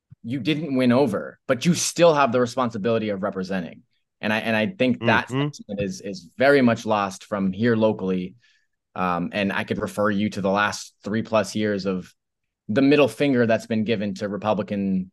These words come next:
Speaker 1: voters here in San Diego.
Speaker 2: Right. Well, listen, we have to do this again if
Speaker 1: Absolutely.
Speaker 2: you're open to it. Yeah.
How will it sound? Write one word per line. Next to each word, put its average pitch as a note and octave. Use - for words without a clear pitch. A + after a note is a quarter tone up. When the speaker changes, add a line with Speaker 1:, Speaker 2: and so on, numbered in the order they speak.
Speaker 1:
voters G2
here G2
in F#2
San F#2
Diego. E2
Speaker 2:
Right. E2+
Well, A#2+
listen, A#2+
we A#2
have C3+
to D3+
do D3
this A#2+
again G2+
if G2+
Speaker 1:
Absolutely. G2+
Speaker 2:
you're G#2
open G2+
to F#2+
it. F#2
Yeah. G#2